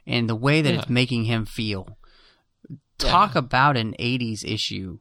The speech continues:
Speaker 1: Like,
Speaker 2: <laughs>
Speaker 1: man, goodness, they really do need some Counselor Troy, don't they?
Speaker 2: Yeah, it's like he's saying, "You know,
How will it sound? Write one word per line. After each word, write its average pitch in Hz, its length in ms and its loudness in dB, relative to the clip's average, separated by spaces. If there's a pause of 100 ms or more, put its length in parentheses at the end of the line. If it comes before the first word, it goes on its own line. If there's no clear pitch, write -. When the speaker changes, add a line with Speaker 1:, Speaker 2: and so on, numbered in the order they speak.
Speaker 1:
Like, 101 480 -8 (100)
Speaker 2:
<laughs> - 480 -14
Speaker 1:
man, 131 320 2
goodness, 113 380 -2
they 151 200 2
really 143 260 0
do 139 200 0
need 120 180 -2
some 104 120 -8
Counselor 104 480 -6
Troy, 101 280 -6
don't 117 300 -2
they? 92 280 -10 (760)
Speaker 2:
Yeah, 208 160 -4
it's 156 200 2
like 165 120 4
he's 151 180 2
saying, 131 240 2
"You 139 80 0
know, 180 320 0